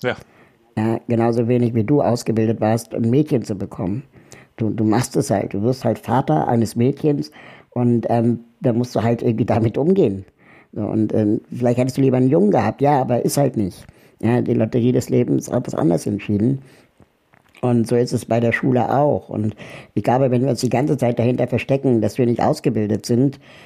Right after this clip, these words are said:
Speaker 2: dann, ähm, ist es eigentlich, ähm, ein nicht wahrhaben wollen, damit will ich nichts zu tun haben. Ähm, weil es gibt gar keine Ausbildung für Behinderung.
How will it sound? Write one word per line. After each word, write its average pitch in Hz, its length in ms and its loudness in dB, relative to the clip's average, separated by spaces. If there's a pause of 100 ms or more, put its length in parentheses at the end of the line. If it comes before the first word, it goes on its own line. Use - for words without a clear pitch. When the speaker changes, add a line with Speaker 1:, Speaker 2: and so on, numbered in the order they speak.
(260)
Speaker 2:
dann, 117 580 2
ähm, 120 400 2 (120)
ist 127 180 -2
es - 180 -2
eigentlich, 135 840 0 (520)
ähm, 123 480 2 (380)
ein 120 420 2
nicht 127 280 0
wahrhaben 120 560 2
wollen, 131 340 2
damit 117 300 2
will 127 100 2
ich 113 120 -2
nichts 120 200 -2
zu - 80 -2
tun 123 300 2
haben. 90 320 -8 (580)
Ähm, 107 280 -2
weil 113 120 0
es 123 160 -2
gibt - 220 -4
gar 107 140 0
keine 101 320 -2
Ausbildung 101 520 -2
für - 160 -4
Behinderung. 104 540 -2